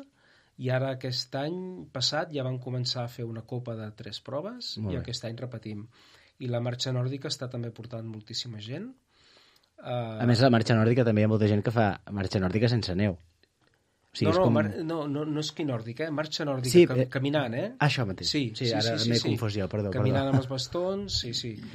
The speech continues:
Speaker 2: Això,
Speaker 1: I
Speaker 2: això també
Speaker 1: té
Speaker 2: té,
Speaker 1: molta
Speaker 2: té el seu
Speaker 1: tirada.
Speaker 2: públic, i tant.
Speaker 1: No, té molta tirada i està molt recomanada per les autoritats sanitàries perquè redueix
Speaker 2: Mhm.
Speaker 1: molt la, l'índex de malalties.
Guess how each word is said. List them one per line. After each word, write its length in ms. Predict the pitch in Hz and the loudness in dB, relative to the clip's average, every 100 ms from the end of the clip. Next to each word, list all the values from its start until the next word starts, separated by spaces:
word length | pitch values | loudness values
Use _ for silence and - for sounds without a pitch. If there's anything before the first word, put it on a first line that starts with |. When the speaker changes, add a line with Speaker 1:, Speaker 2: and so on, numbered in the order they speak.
| 131 107 | -14 -12
Speaker 2:
Això, 180 | - 160 | -2 2
Speaker 1:
I 80 | 143 139 | 4 4
Speaker 2:
això 100 | 120 | 4
també 200 | 123 127 | 6 6
Speaker 1:
té 60 | 143 | 8
Speaker 2:
té, 80 | 120 | 8
Speaker 1:
molta 180 | 113 | 8
Speaker 2:
té 60 | 120 | 4
el 60 | 147 | 4
seu 100 | 123 | 4
Speaker 1:
tirada. 140 | 120 | 4
Speaker 2:
públic, 260 | 104 92 - | 2 -2 -6
i 40 | |
tant. 120 | - 107 | -6 -4
Speaker 1:
No, 100 | 131 | -4
té 120 | 131 | -4
molta 260 | 127 131 135 | -4 -4 -6
tirada 680 | 135 143 151 170 202 214 - | -4 -2 -2 -2 -4 -6 -10
i 360 | 190 131 127 | -8 -4 -2
està 240 | 120 - 120 | -2 -4 -6
molt 180 | 123 127 | -6 -6
recomanada 600 | 131 135 127 123 120 120 | -8 -6 -2 -2 -2 -4
per 180 | 120 120 | -6 -4
les 160 | 123 143 | -4 -4
autoritats 500 | 135 135 127 123 - | -4 -6 -6 -6 -4
sanitàries 600 | 123 117 113 127 156 - | -4 -4 -6 -6 -8 -10
perquè 260 | - - | -14 -12
redueix 600 | 120 117 107 107 113 123 - | -10 -8 -10 -10 -10 -12 0
Speaker 2:
Mhm. 280 | 123 101 113 - | 2 2 0 -4
Speaker 1:
molt 420 | 127 117 117 120 | -6 -4 -4 -4
la, 500 | 139 147 113 107 120 | -4 -6 -8 -8 -8
l'índex 380 | 117 117 113 127 | -8 -8 -8 -8
de 60 | 139 | -6
malalties. 640 | 131 117 107 127 113 107 | -6 -6 -8 -8 -8 -10